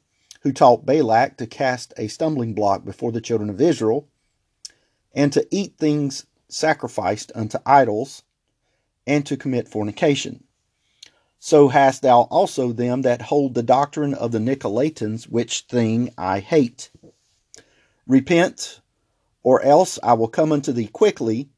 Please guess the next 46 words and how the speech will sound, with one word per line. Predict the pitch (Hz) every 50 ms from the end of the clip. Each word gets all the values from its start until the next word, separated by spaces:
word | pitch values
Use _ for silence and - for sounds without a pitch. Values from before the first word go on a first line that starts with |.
| _ _ _ _ _ _ _ _ _
and | - 120 135 127
will | 123 117
fight | 117 - 151 151 170 175
against | 190 160 160 147 147 - -
them | 131 123 120 120 120
with | 120 123 120
the | - 117
sword | 117 - - 127 127 127 131 120 -
of | - 113 107 104
my | 104 104 104
mouth. | 104 107 127 127 101 - - - - - _ _ _ _ _ _ _ _ _ _ _ _ _ _ _
He | - 147
that | 131 143 -
hath | 117 147 160 185 -
an | - 156 139 - -
ear, | 143 143 120 110 113
let | 110 107 123 135 139
him | 131
hear | 120 123 160 156 151
what | 131 120 110
the | - -
Spirit | - - - 127 117 110
saith | - - - 117 117 117 -
unto | 117 107 - 123
the | 101 101
churches. | - - 165 143 135 135 165 170 220 - - _ _ _ _ _ _ _ _ _ _ _ _
To | - 127
him | 117 139 190 208 202
that | 165 156 156
overcometh | 165 170 196 190 - - 135 110 104 107 107 -
will | - 117 113 110
I | 113 110
give | 110 113 139 151 143 147
to | - - -
eat | - 143 165 - -
of | - 113 107 104
the | 104 98
hidden | - - 156 160 175 170 160 139
manna, | 123 120 107 95 110 170 - _ _ _ _ _ _ _ _ _ _ _ _ -
and | - 143 147 139
will | 127
give | 120 120 160 196 190
him | 156 156 147 143 131
a | - 107 110
white | 98 101 123 143 170 165 - -
stone, | - - - 127 107 101 98 104 131 147